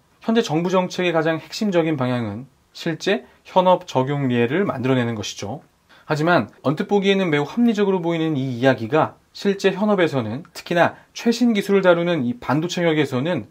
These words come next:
다소 현실과 동떨어진 탁상 공론 같은 이야기입니다. 예산 사용 효과성을 높이기 위해 현업에서 사용될 수 있는 이른바 현재 세대의 기술을 만드는 데 국가의 예산이 집행되지만 앞서서도 이야기 나눈 것처럼 백억, 백오십억 정도의 예산으로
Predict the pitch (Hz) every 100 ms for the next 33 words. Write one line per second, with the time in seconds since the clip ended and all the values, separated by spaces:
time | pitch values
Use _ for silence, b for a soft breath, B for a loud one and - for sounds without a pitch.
0 | b b - - 143 135 202 196 202 190
1 | 180 139 139 151 127 143 147 - b b
2 | - - 214 196 170 170 170 160 156 -
3 | 160 135 147 143 139 123 139 104 - _
4 | _ b b b 127 185 214 220 220 214
5 | 220 214 202 180 160 156 165 143 139 190
6 | - b - 214 208 196 190 175 170 151
7 | 139 139 123 107 107 - b b 117 120
8 | 131 117 B B - 202 196 196 185 180
9 | 170 170 165 135 147 143 120 123 127 123
10 | 120 120 135 120 - 131 160 147 127 131
11 | 131 - - 131 123 113 151 104 - _
12 | b b b 123 190 202 196 156 170 175
13 | 165 151 - 143 170 104 - b b -
14 | 117 135 170 - 127 110 120 - 175 180
15 | 180 170 151 147 135 143 135 156 117